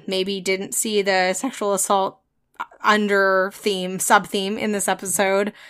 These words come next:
a couple obvious evidence for that, like, why you're,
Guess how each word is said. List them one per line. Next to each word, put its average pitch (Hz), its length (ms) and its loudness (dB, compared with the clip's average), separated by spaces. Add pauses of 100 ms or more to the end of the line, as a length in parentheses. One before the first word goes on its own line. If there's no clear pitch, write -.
(140)
a - 80 -16
couple 339 480 4 (260)
obvious 226 920 4 (340)
evidence 269 680 4
for 226 640 2
that, 208 300 -2 (240)
like, 196 240 -6
why 196 720 0
you're, 196 360 -8